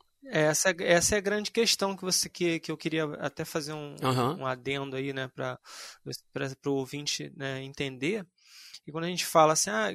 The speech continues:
Speaker 1: você falou, "Ah, essa questão da, da igreja orgânica e tal", a, a diferença, né, que a gente, que, que você tem na igreja orgânica para a igreja institucional é que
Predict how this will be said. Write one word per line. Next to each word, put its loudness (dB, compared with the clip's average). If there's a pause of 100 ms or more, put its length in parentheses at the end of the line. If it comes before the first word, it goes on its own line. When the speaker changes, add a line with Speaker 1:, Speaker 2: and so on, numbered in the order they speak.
Speaker 1:
você -2
falou, -4
"Ah, 0
essa -2
questão -4
da, 0
da -4
igreja -6
orgânica -4
e -14
tal", 0 (500)
a, 8
a 8
diferença, 4 (420)
né, 0
que -4
a 0
gente, -4
que, -4
que -14
você -4
tem -4 (920)
na 8
igreja 2
orgânica -4
para 6
a 4
igreja -4
institucional -2
é -2
que -6